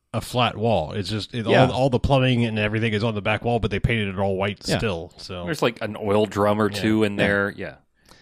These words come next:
Speaker 3: It's not a very safe
Speaker 1: No,
Speaker 3: room
Speaker 1: it's
Speaker 3: for
Speaker 1: not,
Speaker 3: anyone.
Speaker 1: yeah, not a safe room at all. Not a padded room.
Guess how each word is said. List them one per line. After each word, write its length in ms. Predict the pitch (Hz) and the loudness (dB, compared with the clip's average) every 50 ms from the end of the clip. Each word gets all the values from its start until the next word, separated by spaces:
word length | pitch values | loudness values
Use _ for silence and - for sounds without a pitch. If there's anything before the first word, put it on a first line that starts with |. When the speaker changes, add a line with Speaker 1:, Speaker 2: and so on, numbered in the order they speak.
| _ _ _ - | _ _ _ -12
Speaker 3:
It's 140 | - - - | -10 -2 0
not 160 | 175 196 170 | 2 4 4
a 40 | 135 | 4
very 220 | 117 127 113 101 | 4 2 2 2
safe 560 | 90 - - - 110 98 92 - - - - _ - | 2 0 -2 0 0 0 0 -2 -8 -16 -16 _ -6
Speaker 1:
No, 160 | 143 95 92 | -4 -2 -2
Speaker 3:
room 140 | 92 90 82 | -2 -4 -6
Speaker 1:
it's 100 | 80 - | -8 -6
Speaker 3:
for 80 | 92 | -4
Speaker 1:
not, 140 | 85 - - | -2 -2 -2
Speaker 3:
anyone. 80 | - 117 101 85 | -2 -4 -6 -6
Speaker 1:
yeah, 20 | 80 | -4
not 180 | 98 107 107 | -4 -4 -4
a 60 | 107 - | -4 -6
safe 260 | - 98 90 - - | -8 -10 -10 -10 -12
room 160 | 80 80 80 | -14 -14 -14
at 80 | 76 76 | -14 -14
all. 180 | 76 76 - _ | -16 -18 -18 _
Not 140 | - 92 90 | -12 -10 -4
a 40 | 87 | -2
padded 300 | - - - 92 85 78 | 0 0 0 0 -4 -6
room. 220 | 80 80 80 78 | -8 -10 -12 -12